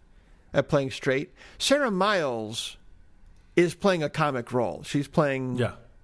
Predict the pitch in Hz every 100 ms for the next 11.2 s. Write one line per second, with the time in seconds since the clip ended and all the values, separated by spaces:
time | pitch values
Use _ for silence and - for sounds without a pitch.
0 | - - 135 107 95 110 - 147 139 147
1 | 147 175 190 190 185 147 135 - 127 113
2 | - - - - 320 320 180 214 170 151
3 | 180 - 156 127 165 135 117 160 - 151
4 | 160 147 139 131 147 - 156 143 117 -
5 | - 139 127 120 113 117 - - - -
6 | - - - - - - - - - -
7 | 190 220 170 190 233 131 120 113 107 -
8 | - - - 156 135 180 180 202 175 175
9 | 175 - 147 127 135 123 143 131 - 120
10 | 123 113 104 101 - - 113 - - -
11 | - -